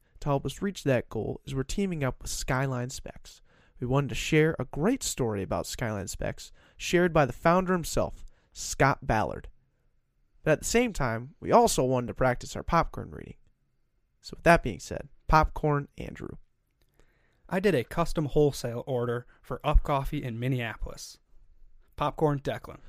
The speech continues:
Speaker 1: The owner was a former Tommy and one of the first entrepreneurship majors to graduate from U S T with that degree,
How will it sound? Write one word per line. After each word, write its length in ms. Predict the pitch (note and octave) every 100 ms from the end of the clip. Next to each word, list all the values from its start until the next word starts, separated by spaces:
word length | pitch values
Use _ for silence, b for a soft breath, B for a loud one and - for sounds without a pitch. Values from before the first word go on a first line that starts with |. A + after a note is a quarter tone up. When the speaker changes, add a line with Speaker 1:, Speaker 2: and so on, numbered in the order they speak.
| b -
Speaker 1:
The 120 | -
owner 300 | F3 G#3+ G#3+
was 240 | - D3 A#2+
a 60 |
former 400 | - F#3 G3+ G#3
Tommy 560 | - C#3+ C3 A2+ B2+ F3+
and 160 | C#3 C3
one 140 | D3
of 140 | D3+ A#2+
the 80 |
first 360 | - A3 A#3 - -
entrepreneurship 800 | F3 F3+ - D3+ D#3 D3+ - -
majors 560 | C#3 C3+ A2+ A#2+ - -
to 100 | -
graduate 600 | C#3 C#3+ D3+ C#3+ C#3 -
from 180 | C#3
U 180 | C3+ D3
S 160 | D#3+ -
T 320 | - A#2+ C#3+
with 200 | - C3
that 200 | A2+ A2
degree, 360 | A#2 E3+ G3+ -